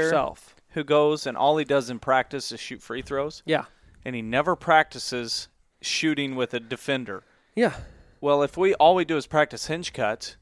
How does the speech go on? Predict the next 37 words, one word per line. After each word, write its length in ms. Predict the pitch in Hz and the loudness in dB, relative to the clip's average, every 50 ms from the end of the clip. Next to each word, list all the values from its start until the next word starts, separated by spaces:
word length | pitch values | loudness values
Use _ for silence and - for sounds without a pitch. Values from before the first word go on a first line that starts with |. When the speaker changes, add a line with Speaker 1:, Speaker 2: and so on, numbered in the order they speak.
| _ _ _ - - | _ _ _ -20 -18
Speaker 2:
it's 160 | - - - | -12 -6 -2
like, 320 | 139 131 123 - - - - _ _ _ _ _ _ _ _ _ _ _ _ - | 0 0 0 -2 -6 -16 -20 _ _ _ _ _ _ _ _ _ _ _ _ -12
well, 280 | - 107 117 151 175 165 | -8 -6 -6 -6 -6 -6
that's, 440 | - 123 131 143 - - - - - _ | -2 -2 -2 -2 -2 -8 -16 -16 -10 _
that's 260 | - 135 151 - - | 0 0 0 0 -2
great 440 | - - 151 160 180 190 180 139 - _ _ _ _ | -6 -2 0 2 2 2 0 -2 -6 _ _ _ _
for 160 | - 139 127 | -8 -6 -2
that 240 | 120 120 120 - _ _ _ _ _ _ | 0 0 0 0 _ _ _ _ _ _
one 340 | 113 113 117 127 143 147 | -10 -6 -4 -4 -4 -2
little 200 | 147 147 151 147 | -2 -2 -2 -2
bit, 420 | 123 113 147 170 185 160 120 - _ _ _ _ _ _ | 0 2 2 4 4 2 0 -2 _ _ _ _ _ _
but 380 | 117 120 123 131 127 117 - _ _ _ _ _ _ _ _ _ _ _ _ _ _ _ - | -8 0 2 2 2 2 0 _ _ _ _ _ _ _ _ _ _ _ _ _ _ _ -18
we 320 | 123 120 131 147 170 196 202 | -12 -6 -2 0 2 2 2
need 180 | 196 190 175 147 | 0 0 0 0
to 60 | 131 | 0
be 160 | 127 156 160 | 2 4 4
able 160 | 151 135 139 | 4 4 4
to 40 | 131 | 0
play 220 | - - 151 143 | 0 0 0 0
the 80 | 127 123 | 0 0
whole 160 | 123 135 131 | -2 -2 -4
spectrum. 440 | - - - 127 120 - - 110 110 | -4 -2 -2 -2 -2 -2 -6 -12 -10
We 100 | 120 131 | -8 -8
need 160 | 139 143 135 127 | -6 -6 -6 -6
to 60 | 123 | -8
play, 180 | - 143 139 123 | -6 -6 -6 -4
be 120 | - 131 | -2 0
able 160 | 131 131 123 | 2 2 0
to 40 | 113 - | 0 -2
play 140 | - 135 123 | -4 -4 -2
the 80 | 107 101 | -2 -4
whole 160 | - 120 113 | -6 -6 -8
court. 280 | - - 117 110 - - | -6 -6 -6 -6 -6 -4
We 120 | 120 135 | -6 -6
need 200 | 139 139 139 131 | -4 -4 -4 -4
to 60 | 123 107 | -4 -2
have 340 | 101 127 131 131 117 107 | 0 2 2 2 2 0